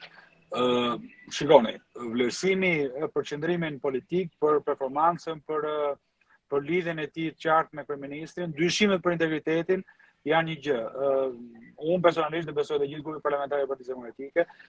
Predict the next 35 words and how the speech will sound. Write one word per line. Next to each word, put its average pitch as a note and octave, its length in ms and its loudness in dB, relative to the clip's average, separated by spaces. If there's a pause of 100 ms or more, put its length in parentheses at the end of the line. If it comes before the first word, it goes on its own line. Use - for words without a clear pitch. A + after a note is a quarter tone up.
(200)
ka F3 180 10
fuqinë D#3+ 400 -6
të C#3+ 160 -4
dalë D3+ 300 -2
mbi D3 160 -12
to E3+ 180 -4
dhe D#3 140 -8
të C#3 160 -6
respektojë C3+ 340 -10
institucionin C#3+ 380 -10
e - 20 -20
presidentit D3 380 -6
të D3+ 80 -4
Republikës. E3 500 -2 (460)
Dhe C#3 260 2 (240)
në D3 160 -2
rast E3+ 240 4
se D#3 60 -8
do D3+ 100 -10
të D3+ 140 -14
mbriti E3 420 -6
jetë D3 180 -4
në B2+ 120 -12
atë B2+ 160 -10 (320)
zyrë, F3 340 8 (420)
ëm, C#3+ 300 -2 (220)
patjetër E3 420 2
nuk E3 180 -4
hyn E3+ 120 -2
në E3 100 -2
njerëzit D#3+ 260 0
do D3+ 80 -2
të D#3+ 120 -2
uroja D#3+ 440 4
që C#3+ 160 -10